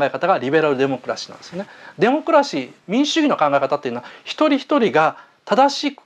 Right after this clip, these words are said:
考えて、正しく評価して、投票して、それによって素晴らしい政治家を選んで、それによって政治を良くしよう、経済を良くしようというふうに、ついつい僕ら思うじゃないですか。でも、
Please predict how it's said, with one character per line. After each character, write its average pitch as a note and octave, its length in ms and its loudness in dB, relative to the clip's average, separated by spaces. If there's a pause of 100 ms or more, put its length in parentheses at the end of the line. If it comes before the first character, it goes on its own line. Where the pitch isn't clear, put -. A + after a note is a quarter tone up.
考 F3+ 320 -2
え - 60 -2
て、 D3+ 100 -4
正 F3+ 320 -2
し - 40 -14
く - 100 -8
評 A#3+ 240 -2
価 - 140 -8
し - 100 -12
て、 - 100 0
投 A#3 300 0
票 A#3 220 -6
し - 80 -10
て、 B3 160 0 (240)
そ A3+ 160 2
れ B3+ 40 -2
に C4 60 0
よ C4+ 80 4
っ C4 60 -8
て - 80 -10
素 - 160 -4
晴 A3+ 100 4
ら C#4 80 4
し C#4 160 -4
い A#3+ 60 0
政 F#3 280 -2
治 F#3 80 -6
家 F3+ 100 -2
を E3 60 2
選 E3+ 220 2
ん C#3 60 -4
で、 C3+ 120 -2 (200)
そ - 160 -2
れ C#4+ 80 4
に D#4 80 0
よ D#4 60 2
っ D#4 40 -10
て D#4 80 -4
政 C4 260 -2
治 A#3+ 60 0
を A#3 80 4
良 B3 140 2
く - 100 -10
し - 220 -8
よ D#3 100 -6
う、 - 40 -8
経 F#3 200 -2
済 D3+ 120 2
を - 20 6
良 A3 80 4
く - 80 -8
し - 100 0
よ F3 80 4
う - 20 -6
と - 100 -8
い - 20 -4
う - 20 -8
ふ - 40 -8
う - 20 -14
に、 - 40 -16 (200)
つ - 200 -2
い C#4+ 80 2
つ C4+ 140 0
い F#3 60 2
僕 F#3 200 0
ら A#2+ 100 2
思 D#3+ 140 0
う F#3 60 2
じ A#2 80 -6
ゃ A2 40 -10
な G#2+ 60 -14
い G#2+ 40 -16
で G#2+ 60 -18
す - 120 -20
か。 - 120 -18 (520)
で C4+ 140 2
も、 G#3 240 2